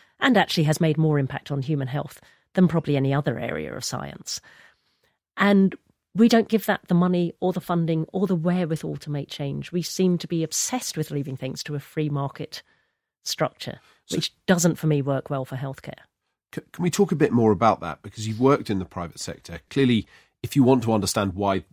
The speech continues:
Speaker 2: the world is arranged the way it is, why we spend less on public health and
Speaker 1: Yeah.
Speaker 2: more on, on drugs and pills, um,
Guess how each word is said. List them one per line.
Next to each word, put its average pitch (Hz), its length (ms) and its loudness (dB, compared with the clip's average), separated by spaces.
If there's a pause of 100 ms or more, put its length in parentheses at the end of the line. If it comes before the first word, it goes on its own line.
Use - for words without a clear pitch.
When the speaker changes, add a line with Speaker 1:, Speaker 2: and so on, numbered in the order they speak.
(160)
Speaker 2:
the 110 80 -6
world 101 260 0
is 82 100 -8
arranged 95 340 -4
the 104 80 -6
way 92 140 -4
it 92 80 -4
is, 92 160 -4
why 101 160 -6
we 98 200 -4
spend 95 320 -4
less 107 220 2
on 95 80 -4
public 95 280 -6
health 98 260 -6
and 98 160 -2
Speaker 1:
Yeah. 110 80 4
Speaker 2:
more 101 160 6
on, 95 220 0 (320)
on 95 200 -4
drugs 107 300 0
and 98 100 -6
pills, 117 380 2 (320)
um, 90 300 -4